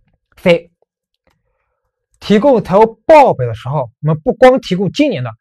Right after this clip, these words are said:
还把去年的给你列过来，让你可以相互比较。同学们，反映了哪一个要求？可比性。但是呢，它反映实质重于形式吗？它不反映，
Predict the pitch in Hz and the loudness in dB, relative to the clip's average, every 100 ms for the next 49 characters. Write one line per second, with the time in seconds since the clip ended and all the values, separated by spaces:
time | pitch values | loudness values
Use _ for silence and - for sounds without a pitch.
0 | _ - 233 202 - - 339 277 156 156 | _ -4 -2 -2 -4 0 2 2 0 -2
1 | 160 147 160 147 127 120 _ 196 170 135 | -2 0 0 0 -4 -6 _ -2 -2 -2
2 | 190 165 _ - 233 214 214 - 220 127 | -4 -6 _ 0 2 2 -4 -6 -6 -4
3 | 117 101 202 156 - _ _ 151 151 156 | -6 -2 0 0 -4 _ _ -6 -4 -4
4 | 156 _ _ _ _ 147 160 165 135 127 | -6 _ _ _ _ -2 -2 -4 -4 -6
5 | 135 135 160 151 151 143 - _ _ _ | -6 -2 2 2 2 0 -4 _ _ _
6 | _ _ _ - 170 156 143 - _ _ | _ _ _ -2 0 0 -4 -8 _ _
7 | _ _ _ _ - 160 135 156 - _ | _ _ _ _ -4 -2 -2 -6 -10 _
8 | _ _ _ _ _ _ _ _ _ _ | _ _ _ _ _ _ _ _ _ _
9 | _ _ _ _ _ _ _ _ _ _ | _ _ _ _ _ _ _ _ _ _
10 | _ _ _ _ _ _ _ _ 208 220 | _ _ _ _ _ _ _ _ -4 -2
11 | 208 - - 226 220 151 185 190 _ - | -6 -8 -16 -12 -6 -4 -4 -6 _ -12
12 | - 185 196 - 226 196 _ 254 208 - | -4 -4 -4 -6 -8 -8 _ -4 -4 -4
13 | 160 208 196 180 _ - 131 208 156 127 | -6 -6 -6 -8 _ -14 -10 -6 -6 -6
14 | 104 117 110 | -8 -8 -10